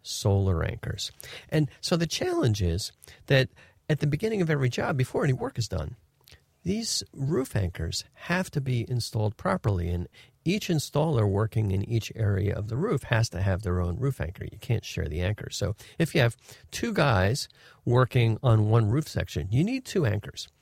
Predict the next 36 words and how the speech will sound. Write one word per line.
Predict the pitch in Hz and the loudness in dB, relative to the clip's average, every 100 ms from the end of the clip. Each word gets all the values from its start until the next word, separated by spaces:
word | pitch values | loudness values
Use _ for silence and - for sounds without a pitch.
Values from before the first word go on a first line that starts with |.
| - | -2
Now, | 120 82 - - - | 0 0 -4 -20 -4
the | 160 | -2
cheapest | - 311 302 233 - | 2 2 2 0 4
way | 135 | 4
to | 110 | 4
do | 123 139 | 2 2
this | 82 87 - - - - | 0 -2 -6 -14 -20 2
is | 131 131 123 | 4 6 4
to | - 147 | 0 2
install | 143 - 104 104 110 - _ | 2 2 0 0 -2 -10 _
temporary | - - 160 - 107 98 117 | -6 0 0 4 4 4 2
roof | 143 226 - | 0 -4 -4
anchors. | 92 - - - - | -6 -8 -12 -12 -8
You | 123 123 | -4 -2
can | 143 | 0
buy | 107 104 | 2 2
these | 107 107 | 2 0
temporary | - 113 - 104 98 | 0 -2 0 0 0
roof | 90 104 | 0 -2
anchors | 95 101 87 90 | -4 -4 -4 -6
for, | - | -4
like, | 87 90 | -2 -2
twenty | - 92 110 | -4 -2 0
bucks, | 82 87 - | 0 -4 -4
and | 87 85 | -4 -4
you | |
can | - 90 | -4 -4
just | 98 - - 117 110 - - | -4 -8 -12 -18 -18 -18 -8
reuse | 98 95 95 107 | 0 2 4 4
them | 101 101 | 4 4
as | 104 85 | 2 2
many | 92 113 | 0 0
times | - 85 87 110 | -2 -2 -2 -4
as | 117 | -6
you | 180 | -4
want. | 233 - | -4 -6